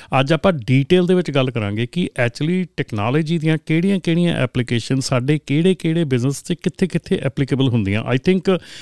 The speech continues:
ਇਹ ਜਾਣਨਾ ਬਹੁਤ ਜ਼ਰੂਰੀ ਆ, ਅ, ਟੈਕਨੋਲੋਜੀ ਨੂੰ ਸਮਝਣ ਦੇ ਲਈ ਕਿ ਉਹਨੂੰ ਕਿਵੇਂ ਇੰਪਲੀਮੈਂਟ ਕਰਨਾ ਆਪਣੇ ਬਿਜ਼ਨਸ ਵਿੱਚ to make our business better। ਇਹ ਠੀਕ ਹੈ ਨਾ?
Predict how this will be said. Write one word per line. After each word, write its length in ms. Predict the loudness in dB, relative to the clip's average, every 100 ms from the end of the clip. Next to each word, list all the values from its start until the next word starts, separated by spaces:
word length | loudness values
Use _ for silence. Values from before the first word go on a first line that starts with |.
| -18 -20 0
ਇਹ 100 | 2
ਜਾਣਨਾ 340 | 4 2 4 2
ਬਹੁਤ 260 | 4 4
ਜ਼ਰੂਰੀ 420 | 4 6 6 6
ਆ, 140 | 4 0
ਅ, 340 | -6 -6 -6 -4
ਟੈਕਨੋਲੋਜੀ 500 | -4 0 2 2 2
ਨੂੰ 140 | 2 0
ਸਮਝਣ 440 | 0 0 2 2
ਦੇ 120 | 4 2
ਲਈ 200 | 2 -2 -12 -20 -20 _ -4
ਕਿ 100 | 4
ਉਹਨੂੰ 280 | 6 6 4
ਕਿਵੇਂ 340 | 2 4 4 4
ਇੰਪਲੀਮੈਂਟ 520 | 2 2 2 2 2
ਕਰਨਾ 260 | 2 2 0
ਆਪਣੇ 220 | 2 2
ਬਿਜ਼ਨਸ 360 | 2 2 2
ਵਿੱਚ 140 | 2 2 0
to 60 | 2
make 680 | 2 4 4 2 -2 -2 0
our 180 | 2
business 420 | 0 0 -2 -6 0 2
better। 380 | 2 0 -2 -8 _ -14
ਇਹ 100 | -12
ਠੀਕ 200 | -8 -2
ਹੈ 60 | 0
ਨਾ? 120 | 0